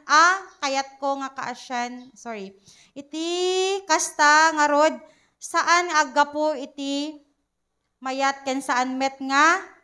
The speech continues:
iti agtaray no diket aggapo ti Dios nga adda asina. Amen. Naama. Naasi ni Apo Dios. Next, ah, dandani malpasen. Next, God is gracious.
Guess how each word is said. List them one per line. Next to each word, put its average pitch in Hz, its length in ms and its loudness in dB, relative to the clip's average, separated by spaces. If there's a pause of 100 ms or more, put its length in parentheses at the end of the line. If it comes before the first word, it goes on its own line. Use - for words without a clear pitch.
(460)
iti 254 160 -20
agtaray 254 560 -2
no 254 80 -4
diket 247 480 -6
aggapo 240 400 -6
ti 240 240 -12
Dios - 640 -8
nga 220 240 -8
adda 196 480 -4 (160)
asina. 175 560 -16 (560)
Amen. 185 400 -16 (160)
Naama. - 480 -20
Naasi 247 560 -2
ni 208 80 -10
Apo 185 320 -8
Dios. - 560 -16 (560)
Next, 330 480 -2
ah, 190 160 -12 (320)
dandani 247 400 -6
malpasen. 247 800 -2 (440)
Next, 302 400 -4
God 302 320 4
is 294 160 -8
gracious. 247 1040 -6